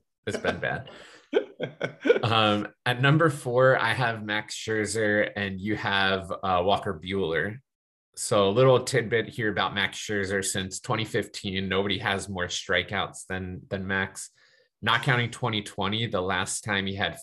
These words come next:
Speaker 1: fewer than two hundred thirty strikeouts in a season was twenty eleven. Also not counting twenty twenty, the last time he had an E R A over three was twenty fourteen. He has the most quality starts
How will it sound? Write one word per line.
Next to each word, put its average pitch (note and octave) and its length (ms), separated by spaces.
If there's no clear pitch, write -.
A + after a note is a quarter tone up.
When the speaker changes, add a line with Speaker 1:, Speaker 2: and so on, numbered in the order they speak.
Speaker 1:
fewer G#2 320
than G2 380
two - 140
hundred G2 300
thirty F#2 200
strikeouts F#2+ 640
in G2 80
a G2 60
season G2 380
was D#2+ 220
twenty A#2 240
eleven. F#2 560
Also B2+ 300
not A2+ 240
counting G2 300
twenty F#2 260
twenty, F#2 480
the G#2 80
last G#2 280
time A2 140
he G2+ 100
had G2 180
an F#2+ 180
E A2+ 120
R G2+ 160
A G2 140
over F#2+ 260
three F#2 680
was - 180
twenty A2+ 280
fourteen. F#2+ 800
He B2+ 120
has A2+ 140
the A2+ 80
most G#2+ 340
quality G#2+ 360
starts - 600